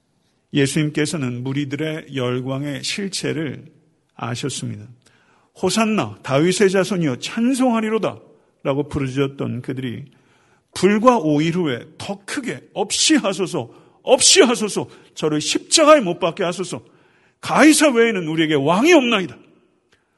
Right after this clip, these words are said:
라고 더 크게 외치게 될 것입니다."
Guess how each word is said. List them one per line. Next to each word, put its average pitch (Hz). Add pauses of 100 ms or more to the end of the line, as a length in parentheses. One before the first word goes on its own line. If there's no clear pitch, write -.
(100)
라고 135
더 147
크게 151 (100)
외치게 131
될 117
것입니다." 113